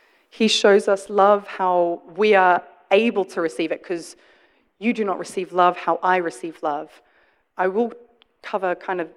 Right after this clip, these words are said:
the five love languages, which I'm sure most of you know about, but I'm gonna cover them anyway. Um, but it is the way that we receive love that he works with. So for me,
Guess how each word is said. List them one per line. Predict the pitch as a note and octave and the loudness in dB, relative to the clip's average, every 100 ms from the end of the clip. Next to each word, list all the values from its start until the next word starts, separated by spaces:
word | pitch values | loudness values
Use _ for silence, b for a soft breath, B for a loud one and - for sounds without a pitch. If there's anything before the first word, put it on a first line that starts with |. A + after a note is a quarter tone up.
| - | -10
the | F#3 | -8
five | - F#3+ F#3 | -2 0 0
love | F3+ E3+ | -2 -2
languages, | E3+ E3+ E3+ D#3+ - | -4 -6 -8 -10 -10
which | - - - | -12 -12 -14
I'm | E3+ | -14
sure | - F3+ E3+ D#3 - G#3 | -8 -4 -4 -6 -10 -6
most | G#3 G#3 | -6 -6
of | G3 | -12
you | F3+ E3+ - | -10 -10 -10
know | F3 E3+ E3 D#3+ | -12 -6 -4 -4
about, | D#3+ D#3 F#3 | -4 -4 -6
but | E3+ | -6
I'm | E3 | -10
gonna | E3+ E3 | -8 -10
cover | - F#3+ | -8 -8
them | F#3+ F#3+ | -8 -10
anyway. | F3 D#3+ D#3+ E3 E3 B B B B | -6 -6 -6 -8 -14 B B B B
Um, | G#3 F#3+ F#3 F#3 F3 - _ _ _ _ _ _ _ _ _ _ _ | 0 2 2 -2 -6 -10 _ _ _ _ _ _ _ _ _ _ _
but | A3+ A3+ | 0 0
it | A#3 | 0
is | B3 B3 | 0 2
the | A#3+ | 4
way | A#3 B3 | 4 4
that | C4 | 2
we | B3+ | -2
receive | B3 - A#3 A3+ - | -6 -8 -8 -8 -6
love | F#3 E3 D#3+ | -2 -2 -2
that | - E3+ | -6 -6
he | - G3 | -8 -10
works | E3+ E3 - - | -4 -4 -6 -16
with. | - - _ _ | -16 -16 _ _
So | - G3+ | -8 -6
for | A#3 | -4
me, | B3+ D#4 D#4 D#4 | -2 0 0 -2